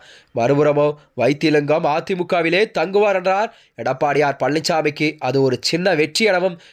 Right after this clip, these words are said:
கட்சியின் உள்துறை ஒற்றுமை மீண்டும் உருவாக்கும் முயற்சியில் கருதப்படும் என்றும் கூறப்படுகிறதாம். இந்த நிலையில்தான் வைத்திலிங்கம் யாருடன் கூட்டணி வைக்கப் போகிறார் என்ற நிலைப்பாட்டில்தான் மக்களிடம் ஒரு கேள்விக்குறியாக இருந்து வருகிறதாம். மேலும் இது போன்ற வீடியோக்களை தெரிந்து கொள்ள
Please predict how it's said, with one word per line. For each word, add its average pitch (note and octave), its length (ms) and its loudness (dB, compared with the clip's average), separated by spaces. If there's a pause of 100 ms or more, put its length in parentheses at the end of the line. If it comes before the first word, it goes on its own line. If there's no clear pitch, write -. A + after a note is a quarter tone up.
(140)
கட்சியின் C#3+ 520 -2
உள்துறை D#3+ 320 0
ஒற்றுமை D#3 380 0 (300)
மீண்டும் C#3 440 0
உருவாக்கும் D#3+ 420 -2
முயற்சியில் G3 460 0
கருதப்படும் F#3 500 0
என்றும் E3 300 -4
கூறப்படுகிறதாம். A2+ 600 -2 (340)
இந்த A2 200 -2
நிலையில்தான் D3 500 2
வைத்திலிங்கம் F3 500 0
யாருடன் F#3+ 480 -2
கூட்டணி G3+ 300 0
வைக்கப் F3 260 -2
போகிறார் G#3+ 320 2
என்ற G3+ 80 -4
நிலைப்பாட்டில்தான் F#3+ 600 0 (280)
மக்களிடம் C3+ 580 -2
ஒரு B2 140 -8
கேள்விக்குறியாக D3+ 640 0
இருந்து C#3 200 0
வருகிறதாம். C3+ 400 0 (380)
மேலும் B2+ 320 2
இது B2 160 -4
போன்ற F3 320 0
வீடியோக்களை E3 320 0
தெரிந்து D#3+ 300 0
கொள்ள D#3+ 220 2